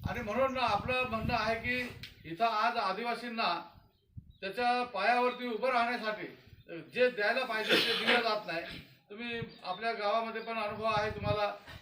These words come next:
कोणी शिक्षक झाला असेल, कोणी तलाठी म्हणून लागला असेल, कोणी पोलीस म्हणून लागला असेल किंवा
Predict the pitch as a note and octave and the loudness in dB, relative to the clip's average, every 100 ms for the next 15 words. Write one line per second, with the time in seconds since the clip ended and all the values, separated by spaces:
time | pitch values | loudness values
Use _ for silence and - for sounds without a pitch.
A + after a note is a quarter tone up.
0 | - - G#3+ A3+ A3+ G#3 E3+ C#3+ A3 G#3+ | -16 -4 -2 0 0 -2 -4 -8 -10 -6
1 | A#3+ G3 G#3 F#3 E3 C3 - - _ _ | -6 0 2 2 0 -6 -14 -20 _ _
2 | G3 A3 G#3+ A3 A#3 A3+ A3 A3 G3+ G3+ | -10 -10 -4 0 2 0 -6 -4 -4 -2
3 | G#3 - D#3 B2 - - - F3+ G3+ A3 | -2 -2 -6 -10 -16 -16 -14 -8 -6 -6
4 | G3+ A#3+ G#3 A3 B3 A3+ G#3+ G#3+ G#3 A#3 | -4 -2 -2 -4 -2 -2 -2 -2 -4 -4
5 | A#3+ B3 C4 | -6 -2 -2